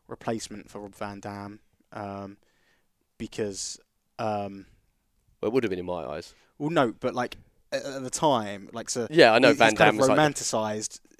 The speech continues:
Speaker 2: Yeah.
Speaker 1: Mister Perfect being the great wrestler, but obviously that was coming off his W C W run, which wasn't the best
Speaker 2: Yeah.
Speaker 1: at the end.
Speaker 2: Mm-hmm.
Speaker 1: You know, the West Country, West, West Texas Rednecks.
Speaker 2: <laughs> Oh, I don't know. That was his best gimmick, wasn't it?
Speaker 1: Um,
Speaker 2: I know what you're saying. I know your point.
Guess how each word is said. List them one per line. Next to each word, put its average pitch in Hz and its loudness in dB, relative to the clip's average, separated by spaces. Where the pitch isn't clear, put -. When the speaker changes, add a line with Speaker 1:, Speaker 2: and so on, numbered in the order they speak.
Speaker 2:
Yeah. 123 -4
Speaker 1:
Mister 131 -4
Perfect 120 -2
being 120 -4
the 110 -8
great 113 -6
wrestler, 120 -6
but 110 -6
obviously 110 -8
that 113 -4
was - -14
coming 110 -10
off 104 -16
his 107 -14
W 107 -10
C 107 -12
W 107 -6
run, 101 -10
which - -16
wasn't 101 -14
the 123 -10
best - -6
Speaker 2:
Yeah. 104 0
Speaker 1:
at 147 -2
the 143 6
end. 95 -2
Speaker 2:
Mm-hmm. 135 -6
Speaker 1:
You 117 -8
know, 104 -8
the 110 -12
West 113 -4
Country, - -14
West, - -10
West - -8
Texas - -12
Rednecks. 117 -2
Speaker 2:
<laughs> - -
Oh, 190 10
I 170 10
don't 135 0
know. 156 6
That 165 8
was 147 0
his 131 -4
best - 0
gimmick, 180 0
wasn't 110 -6
it? 131 -2
Speaker 1:
Um, 113 0
Speaker 2:
I 135 4
know 156 8
what 123 4
you're 98 -6
saying. - -10
I 92 -6
know 98 -6
your 71 -8
point. - -10